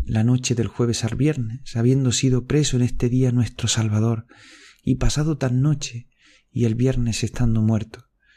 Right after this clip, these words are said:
Es precisamente, eh, como una necesidad contemplar y acompañar a Cristo en su pasión.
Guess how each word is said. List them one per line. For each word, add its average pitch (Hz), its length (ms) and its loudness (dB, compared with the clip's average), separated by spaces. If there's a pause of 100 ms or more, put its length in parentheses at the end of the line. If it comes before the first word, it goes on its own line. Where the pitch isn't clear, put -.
(580)
Es - 120 -20
precisamente, 131 920 0 (440)
eh, - 240 -20
como 131 440 0
una 151 320 2
necesidad 127 840 0 (400)
contemplar 127 880 -2 (520)
y 135 100 0
acompañar 127 640 0
a 123 120 -2
Cristo - 440 -2 (220)
en 123 140 0
su 123 180 -4
pasión. 98 440 -2